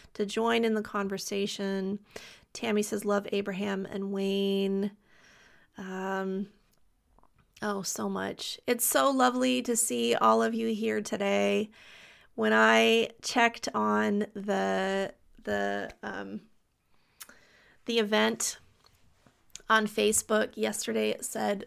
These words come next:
three hundred and thirteen people had said they were coming. And that number is so significant to me, um,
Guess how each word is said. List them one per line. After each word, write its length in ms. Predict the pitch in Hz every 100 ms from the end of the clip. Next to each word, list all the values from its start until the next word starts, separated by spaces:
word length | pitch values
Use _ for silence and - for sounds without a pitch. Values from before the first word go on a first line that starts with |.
| -
three 220 | - 240
hundred 280 | 226 226 214
and 120 | 208
thirteen 540 | - 208 - - 202 202
people 400 | 208 208 208 208
had 200 | 208 214
said 280 | - 214
they 120 | 220 214
were 120 | 214
coming. 440 | - 202 220 226 - _ _ _ - - - - - - - - - - - - _ _ - - - - -
And 160 | 220 214
that 200 | 226 233
number 400 | 240 240 240 240
is 180 | 240
so 220 | - 247 233
significant 720 | 240 226 233 240 233 220 -
to 160 | -
me, 560 | 220 214 214 226 262 294 - _ _ -
um, 580 | 208 208 208 208 214